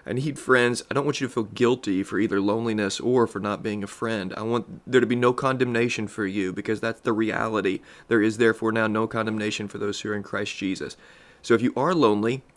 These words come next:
you may need to seek some help. Like, talk to a counselor. It may be something like depression or anxiety you're dealing with, and you need to seek professional care. Either way, there's no condemnation for that. You need to press into the truth that Jesus was the perfect friend in your place. There's no condemnation for you.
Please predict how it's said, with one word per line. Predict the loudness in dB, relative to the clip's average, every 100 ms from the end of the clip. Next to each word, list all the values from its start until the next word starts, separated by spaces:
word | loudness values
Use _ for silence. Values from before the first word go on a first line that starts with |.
| -4
you | 0
may | 2 2
need | 2 0
to | -2 -6 _
seek | -4 -2 -2
some | -2
help. | -2 -4 -8 _ _
Like, | -4 -4 -10 -20 _
talk | 0 2
to | 2
a | 0
counselor. | 0 0 2 2 2 -4 _ -4
It | -2
may | 2 2
be | 0
something | -2 -2 -2
like | -2 -2
depression | -2 0 0 0 -4 -2
or | -2 -2 -2
anxiety | -4 0 0 0 0
you're | 0
dealing | 0 -2 -2
with, | -2 -4
and | -6
you | -6
need | -4 -4
to | -2
seek | -2 -2
professional | -4 -2 -2 -4 -6
care. | 0 2 2 0 _ _ _ _ _ _ _ -20 -20 -14 0
Either | 6 8
way, | 8 6
there's | 4 4
no | 4
condemnation | 2 0 -2 -6 -8 -6
for | -2
that. | 2 2 0 -6 -12
You | -2 0
need | 0 0 -2
to | -2
press | 2 2 2
into | 0 -2 0 0
the | 0
truth | -2 0 2 2 0
that | -6
Jesus | -4 -2 0 0 0 -2 -6
was | -8 -4 0 2 0
the | -2 -4
perfect | 0 0 0 -8
friend | -4 0 0 -2
in | -4 -2
your | 0 -2
place. | -2 -2 -2 -2 -6 -8
There's | -2 0 0
no | 0 -2
condemnation | -2 -4 -2 -2 -2 -2 -6
for | -10 -10
you. | -6 -8